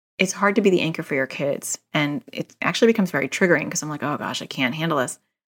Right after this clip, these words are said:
But she said, "And they're not important questions. I just wonder, you know, like, how did, how did the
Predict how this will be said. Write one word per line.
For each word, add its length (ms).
But 120
she 160
said, 400
"And 100
they're 80
not 180
important 360
questions. 600
I 100
just 300
wonder, 500
you 80
know, 100
like, 460
how 240
did, 260
how 120
did 80
the 80